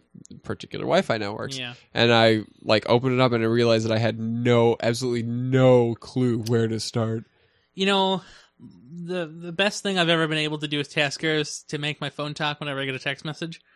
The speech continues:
Speaker 2: which I no longer use anymore
Speaker 1: Mm-hmm.
Speaker 2: because it was annoying and I got an Nexus six instead.
Speaker 1: Yeah. I'm
Speaker 2: Problem solved.
Speaker 1: I should have, yeah, I could have told you that that was annoying.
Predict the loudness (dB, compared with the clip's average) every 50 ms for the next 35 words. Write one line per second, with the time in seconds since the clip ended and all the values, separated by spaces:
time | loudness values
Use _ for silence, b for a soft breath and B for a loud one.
0 | b b b b -8 -4 -2 -2 -2 -2 -2 -2 -2 -4 -4 -6 -8 -6 -6 -6
1 | -4 -4 -4 -4 -4 -4 -4 -4 -4 -4 -4 -4 -2 -2 -4 -4 -6 -8 -10 -8
2 | -6 -4 -4 -4 -4 -6 -8 -10 -10 -8 -6 -4 -4 -2 -4 -4 -6 -8 -10 -12
3 | -12 -10 -10 -10 -10 -12 -12 -14 -14 -14 -14 -14 -12 -12 -14 -14 -12 -14 -14 -12
4 | -6 -4 -4 -4 -4 -6 -12 -14 -6 -2 0 0 0 0 -4 _ _ _ -4 -4
5 | -4 -4 -6 -8 -10 -10 -10 -14 _ _ _ 0 2 4 4 4 2 0 -2 -4
6 | -6 -10 _ _ _ _ _ _ _ _ _ _ _ _ _ _ _ _ -4 -2
7 | 0 0 0 -4 -4 -4 -4 -2 0 0 -2 0 -2 -2 -2 0 0 0 0 0
8 | -2 -4 -4 -4 -2 -2 -2 -2 -4 -8 -10 -10 -10 -10 -10 -12 -16